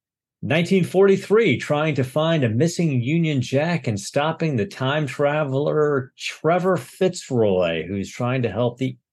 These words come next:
Axis powers. And then on Thursday, Mister Garblag himself, Pete, will be continuing to run his playthrough of The Red Hand of Doom using his own Heroic Deeds game. So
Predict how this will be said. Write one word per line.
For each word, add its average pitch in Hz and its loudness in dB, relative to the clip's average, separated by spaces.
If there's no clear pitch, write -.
Axis 104 -4
powers. 80 -10
And 107 -2
then 104 0
on 107 0
Thursday, 208 2
Mister 131 0
Garblag 147 4
himself, 147 2
Pete, 226 -2
will 143 2
be 131 2
continuing 185 2
to 135 -4
run 147 0
his 131 4
playthrough 151 0
of 123 2
The 117 -2
Red 135 4
Hand 143 0
of 98 -2
Doom 180 2
using 147 0
his 131 0
own 185 2
Heroic 139 0
Deeds 123 0
game. 101 -12
So - -8